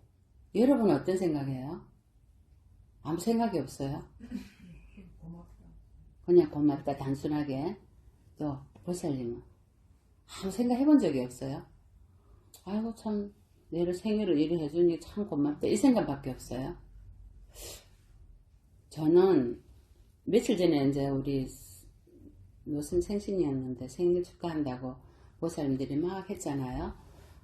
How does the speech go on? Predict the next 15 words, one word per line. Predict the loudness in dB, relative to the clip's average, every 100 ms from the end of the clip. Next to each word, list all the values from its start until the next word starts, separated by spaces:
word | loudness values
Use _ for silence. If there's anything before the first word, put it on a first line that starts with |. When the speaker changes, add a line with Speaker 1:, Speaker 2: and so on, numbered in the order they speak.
| -20 -20 -20 -20 -20
Speaker 1:
그걸 | -8 -4 -2
보면서, | -2 -2 -2 -4 -6 -6 -12 -20 _ _ -20 -20 -20 -20 -20 -20 -14
어, | -8
무엇을 | -2 0 0 -4 -6
축하한다는 | -4 0 4 4 2 -2
걸까? | -4 -10 -10 -10 -4
진정한 | 0 2 4 6 4
축가는 | 2 -6 -2 0 0 0 -2 -2 -4 -6 -14 -20 -20 _ -20 -20 -20 -20 -12
자기 | -2 2
업장이 | 2 2 0 2 4
어느 | 4 2
정도 | 0 0 0
높고 | 0 -4 -2 -2 -2
공부가 | -2 -2 -2 -4 -4 -6
승화돼서 | -6 -4 -2 -2 -4 -6 -8 -6 -4 -6 -8